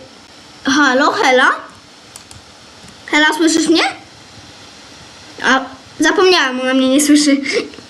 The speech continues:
Dobra, myślałam, że się rozłączyła, bo, mm, wykrzykniki napisała. Dobra, ostatni raz do niej próbuję, y, y, to, mm, T P, y, y,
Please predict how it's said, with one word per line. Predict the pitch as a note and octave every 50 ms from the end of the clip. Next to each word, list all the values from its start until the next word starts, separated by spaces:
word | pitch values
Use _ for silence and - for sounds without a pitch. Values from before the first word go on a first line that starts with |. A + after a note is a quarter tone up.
| - - - - - - - - - - - - - - - - - - - - - - - - - - - - - - - - - - - - - - -
Dobra, | B3+ B3 B3 A#3 G#3+
myślałam, | G#3+ G#3 A#3+ D4 D4 E4+ F4 F4 A#4+
że | G#4
się | - F4+ E4
rozłączyła, | D#4+ D#4+ D#4+ E4 D#4 - A4+ D#4 C4+ B3
bo, | A#3 B3
mm, | B3 B3 B3 - B3 B3 B3
wykrzykniki | A#3+ C#4+ C4+ C4 C4 - D4 D4 D4+ D#4 D4+ D4+ C4+ A#3+
napisała. | A3+ G#3+ A3 - - - - G#3 G#3 G#3 G#3+ G#3+ G#3+ - - - - - - - - - - - - - - - - - - -
Dobra, | - D#4 E4 D#4+ C4+ -
ostatni | C#4 D#4 D#4+ - - G4+ G#4+ A4+ A#4 G#4+ F#4+ F4 E4
raz | D4+ E4 F4+ G#4+ F#4 -
do | E4 E4
niej | E4 D#4+ D#4
próbuję, | D#4+ D#4+ E4 C#4+ D4 D4+ D4 D4+
y, | D4+ D4 D4 - - C4 C4+ B3 B3+ - - - - - - - A#3 B3 B3 B3 - B3 A3 - -
y, | B3+ D4+ -
to, | E4+ C#4 C#4 C#4 - - - A#3+
mm, | B3 A#3 - -
T | - F#4+ D#4
P, | D4+ D#4+ D#4+
y, | - - - - - C4+
y, | C#4 C4 A#3+ B3+ - B3+ C4 B3